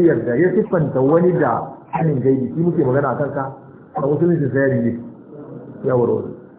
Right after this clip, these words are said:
Shi ba wanda ya da'awar sanin gaibi muke magana ba.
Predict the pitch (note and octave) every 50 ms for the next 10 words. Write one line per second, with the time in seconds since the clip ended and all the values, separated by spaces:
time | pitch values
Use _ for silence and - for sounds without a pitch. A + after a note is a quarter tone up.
0 | - - - - - - - - - - - - - - - - - - - -
1 | G3 G#3 G3 G3 F3 D#3+ E3 F3+ G3+ G3 F3 E3+ E3+ E3 E3 D3+ D3 D3 D#3 D#3
2 | D#3 F3+ E3 D3+ C#3+ D#3 E3+ D#3+ C#3 C3+ C#3+ C3+ B2 B2+ A#2+ A2+ A2+ A#2 G#2 -
3 | -